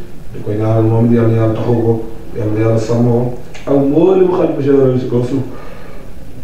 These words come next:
Tabarakallahu, ak mboolem xalifa général yi ci kaw suuf, bàyyiwuñu kenn, kenn, kenn, kenn, mais dem ba Laayeen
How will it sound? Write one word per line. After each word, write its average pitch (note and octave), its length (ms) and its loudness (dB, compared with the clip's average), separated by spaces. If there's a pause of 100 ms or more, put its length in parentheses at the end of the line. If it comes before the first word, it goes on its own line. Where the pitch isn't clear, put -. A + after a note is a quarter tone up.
(520)
Tabarakallahu, C#3 1120 2
ak D3 120 4 (140)
mboolem F#3+ 400 4
xalifa D#3+ 220 2
général C3+ 300 4
yi A#2+ 80 4
ci - 80 -2
kaw B2 140 2
suuf, A#2 260 -2 (460)
bàyyiwuñu A#2+ 540 2
kenn, D3+ 320 2
kenn, C#3+ 260 0
kenn, C#3+ 260 2
kenn, D3+ 180 2 (440)
mais - 160 -6
dem A2 140 -2
ba A2+ 100 0
Laayeen A#2 460 4